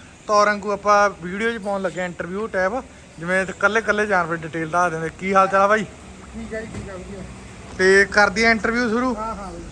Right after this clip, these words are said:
Speaker 1: ਸਾਰਿਆਂ ਤੋਂ ਪਹਿਲਾਂ ਘੋੜੇ ਬਾਰੇ ਡਿਟੇਲ ਦੇ ਦਿਓ।
Speaker 2: ਇਹ ਆਪਣਾ ਬਾਈ ਜੈਰਾਜ
Speaker 1: ਹਾਂਜੀ।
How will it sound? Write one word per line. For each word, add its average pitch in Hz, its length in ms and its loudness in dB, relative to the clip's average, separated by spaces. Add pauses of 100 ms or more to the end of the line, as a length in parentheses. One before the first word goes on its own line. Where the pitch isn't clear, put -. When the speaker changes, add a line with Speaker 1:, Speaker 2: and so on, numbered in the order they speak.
(240)
Speaker 1:
ਸਾਰਿਆਂ 220 220 6
ਤੋਂ 233 80 -4
ਪਹਿਲਾਂ 240 280 4 (140)
ਘੋੜੇ 214 200 4
ਬਾਰੇ 208 220 4
ਡਿਟੇਲ 202 320 -2
ਦੇ 165 120 -6
ਦਿਓ। 127 160 -8 (340)
Speaker 2:
ਇਹ 240 60 -12
ਆਪਣਾ 262 260 -8
ਬਾਈ 277 120 -6
ਜੈਰਾਜ 247 500 -8 (540)
Speaker 1:
ਹਾਂਜੀ। 175 380 -2